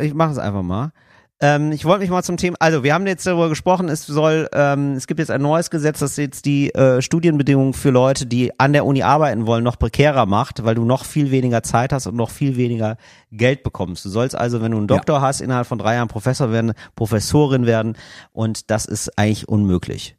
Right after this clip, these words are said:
Speaker 2: Ja.
Speaker 1: So, und das heißt, du musst dich dann um sogenannte Drittmittel bewerben, also das heißt, du musst dann gucken, kriegst es entweder vom Staat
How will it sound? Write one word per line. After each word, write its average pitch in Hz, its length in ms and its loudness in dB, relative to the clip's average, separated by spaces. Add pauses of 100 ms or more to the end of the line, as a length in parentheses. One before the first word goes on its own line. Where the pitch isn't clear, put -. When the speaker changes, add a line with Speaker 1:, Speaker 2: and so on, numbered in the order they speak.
Speaker 2:
Ja. 95 140 0 (260)
Speaker 1:
So, 87 240 0
und 92 180 -2
das 101 160 0
heißt, 117 280 0
du 117 60 -2
musst 113 240 -2
dich 117 120 -6
dann 107 200 0
um 104 380 -2
sogenannte 101 420 0
Drittmittel 135 460 2
bewerben, 113 420 2
also 95 140 0
das 98 200 -2
heißt, 107 280 0
du 104 40 -4
musst 110 200 -2
dann 95 100 -2
gucken, 107 480 -4 (380)
kriegst 139 240 4
es 123 120 -2
entweder 117 380 0
vom 98 240 -4
Staat 127 680 0